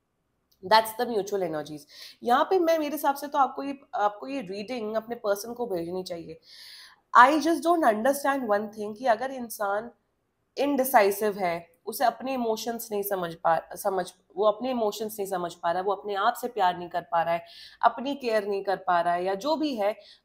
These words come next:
तो आप दूसरे की लाइफ क्यों खराब कर रहे हो? मुझे ये समझ नहीं आ रहा है। अगर आप खुद परेशान हो, तो दूसरे को परेशान मत करो ना। ये मैं आपके पर्सन को बोल रहा हूँ। That's their current energies towards your sulfur। यहाँ पे they really love you,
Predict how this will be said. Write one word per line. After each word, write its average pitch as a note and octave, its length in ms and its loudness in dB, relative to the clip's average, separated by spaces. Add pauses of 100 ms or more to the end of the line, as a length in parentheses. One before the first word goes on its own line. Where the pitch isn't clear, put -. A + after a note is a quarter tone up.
तो E4+ 120 2
आप C#4 460 6
दूसरे C4+ 340 -6
की D4+ 120 -8
लाइफ C4 360 -2
क्यों C4+ 140 -6
खराब F#3 440 0
कर E3+ 120 -6
रहे F3 120 -10
हो? F#3 60 -6
मुझे G#3 260 -8
ये A#3 80 -6
समझ G3+ 400 -8
नहीं F#3 160 -4
आ D#3+ 80 -4
रहा E3 100 -8
है। - 60 -4
अगर B3 180 -2
आप C#4+ 140 0
खुद D4+ 260 -6
परेशान C4+ 480 -2
हो, C#4 300 -2 (260)
तो D4+ 60 -4
दूसरे C#4+ 360 -6
को D#4+ 120 -6
परेशान A3 480 -4
मत G3 260 -6
करो F#3+ 200 -4
ना। D4 220 -8 (1200)
ये C4 100 -2
मैं C4+ 120 0
आपके C4 200 -2
पर्सन A3+ 360 -6
को G#3+ 100 -10
बोल F#3 160 -2
रहा A3+ 100 -4
हूँ। A3+ 60 -4
That's A#3 220 0
their C#4 160 -2
current A#3 340 -2
energies A#3 420 -6
towards C4 280 -2
your C4 180 -6
sulfur। A#3+ 340 -2 (1400)
यहाँ G#3+ 340 4
पे E4+ 180 0
they B3 260 0
really A#3+ 320 2
love G3 240 2
you, B3+ 220 -6